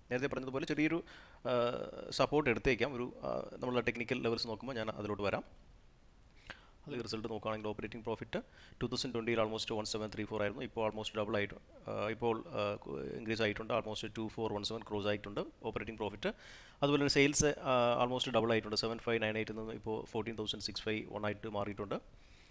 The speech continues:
അതുപോലെ ടു തൗസൻഡ് ട്വൻറ്റി ഇതിൻ്റെ വില എന്ന് പറയുന്നത് ഏകദേശം തേർട്ടി ത്രീ, തേർട്ടി ഫോർ റുപ്പീസ് ആയിരുന്നു. ഞാൻ നേരത്തെ പറഞ്ഞതുപോലെ ആ ലെവലിൽ നമ്മളൊരു call നമ്മുടെ Telegram ഗ്രൂപ്പിൽ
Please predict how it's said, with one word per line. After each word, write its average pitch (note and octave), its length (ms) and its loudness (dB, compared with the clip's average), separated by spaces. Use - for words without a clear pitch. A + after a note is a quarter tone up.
അതുപോലെ C#3+ 220 4
ടു D#3+ 100 2
തൗസൻഡ് D#3+ 280 0
ട്വൻറ്റി D#3 180 2
ഇതിൻ്റെ D#3+ 240 4
വില D3 160 8
എന്ന് D3 120 6
പറയുന്നത് D3 260 2
ഏകദേശം C#3+ 180 0
തേർട്ടി C#3 460 4
ത്രീ, B2+ 240 2
തേർട്ടി A#2 140 2
ഫോർ A2+ 180 0
റുപ്പീസ് G#2+ 240 -2
ആയിരുന്നു. F#3+ 260 0
ഞാൻ C3 80 2
നേരത്തെ B2+ 220 2
പറഞ്ഞതുപോലെ A#2+ 500 2
ആ B2 120 10
ലെവലിൽ A#2+ 300 6
നമ്മളൊരു A2 400 -2
call G#2 240 0
നമ്മുടെ G#2 200 -4
Telegram G2+ 340 -4
ഗ്രൂപ്പിൽ G#2 380 -4